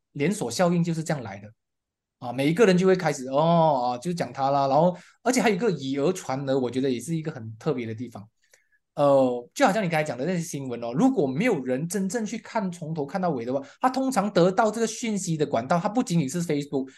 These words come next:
更多是在喝茶的时候，在吃饭的时候，在聊天的时候，朋友跟他讲一句，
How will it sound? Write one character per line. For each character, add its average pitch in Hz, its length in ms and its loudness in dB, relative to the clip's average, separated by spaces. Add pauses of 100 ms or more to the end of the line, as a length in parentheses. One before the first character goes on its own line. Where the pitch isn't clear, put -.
更 247 200 4
多 185 160 6
是 180 280 -2 (440)
在 202 120 2
喝 202 200 4
茶 120 200 -4
的 123 80 -2
时 117 140 -6
候， 123 160 -4
在 185 140 2
吃 196 160 -4
饭 190 200 4
的 139 80 2
时 117 160 -10
候， 127 200 -4 (240)
在 233 140 4
聊 190 260 6
天 175 120 4
的 147 120 0
时 131 120 -4
候， 143 160 2 (220)
朋 202 140 2
友 233 100 4
跟 170 140 2
他 175 80 6
讲 135 200 -2
一 160 60 -4
句， 165 300 -4